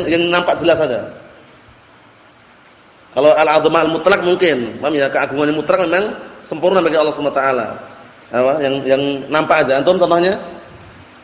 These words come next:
Contohnya? Hah? Contohnya tidak tidur. Paham ya? Tidak tidur bagi Allah Subhanahu wa Ta'ala, tidak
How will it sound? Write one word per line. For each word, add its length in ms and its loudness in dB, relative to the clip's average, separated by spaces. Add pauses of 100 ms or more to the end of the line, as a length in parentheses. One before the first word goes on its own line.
(920)
Contohnya? 520 0 (1200)
Hah? 200 2 (1400)
Contohnya 400 6
tidak 320 2
tidur. 400 2 (640)
Paham 160 0
ya? 160 0 (480)
Tidak 320 2
tidur 320 4
bagi 160 4
Allah 220 6
Subhanahu 480 2
wa 60 -2
Ta'ala, 380 2 (580)
tidak 240 2